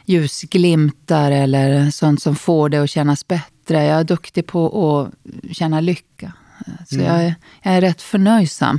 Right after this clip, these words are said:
Speaker 1: <laughs> sådär till min natur. Och det
Speaker 2: Eh,
Speaker 1: kunde jag
Speaker 2: ja, just
Speaker 1: också i
Speaker 2: det.
Speaker 1: den här situationen.
Speaker 2: Man brukar ju prata nu för tiden inte bara om förmågan att k-, känn-, vara förnöjsam, utan att också känna förundran.
Speaker 1: Förundran är jag jättebra på
Speaker 2: Ja.
Speaker 1: faktiskt. Ja, och det,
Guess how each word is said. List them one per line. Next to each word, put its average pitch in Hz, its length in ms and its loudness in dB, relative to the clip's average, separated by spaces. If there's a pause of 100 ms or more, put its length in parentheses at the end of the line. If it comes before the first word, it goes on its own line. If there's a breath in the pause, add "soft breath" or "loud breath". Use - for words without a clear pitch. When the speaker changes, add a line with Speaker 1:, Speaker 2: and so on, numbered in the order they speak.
Speaker 1:
<laughs> 226 80 2
sådär 160 320 -2
till 170 140 -6
min 156 200 4
natur. 160 540 -2 (500 loud breath)
Och - 200 -2
det 233 60 4
Speaker 2:
Eh, - 60 2
Speaker 1:
kunde 240 360 2
jag 208 180 2
Speaker 2:
ja, 180 140 -2
just - 140 -18
Speaker 1:
också 147 360 0
i - 40 2
Speaker 2:
det. 190 40 2
Speaker 1:
den 180 140 2
här 208 160 2
situationen. 185 840 -4 (460 soft breath)
Speaker 2:
Man 139 160 -4
brukar 147 220 -2
ju 151 60 -2
prata 147 340 -4
nu 131 140 0
för 127 120 -14
tiden 127 260 0
inte 127 200 -2
bara 123 260 2
om 117 100 -2
förmågan 117 520 -2
att 117 180 -6
k-, 139 60 -8 (120)
känn-, 123 480 -6
vara 120 240 2
förnöjsam, 135 800 -2
utan 117 280 0
att 110 200 -2
också 120 280 -4
känna 117 360 0
förundran. 123 960 -2 (380)
Speaker 1:
Förundran 190 720 2
är 131 140 2
jag 131 140 0
jättebra 147 720 -2
på - 160 -6
Speaker 2:
Ja. 131 40 0
Speaker 1:
faktiskt. 135 460 -2
Ja, 151 180 2
och 208 200 0
det, 226 300 2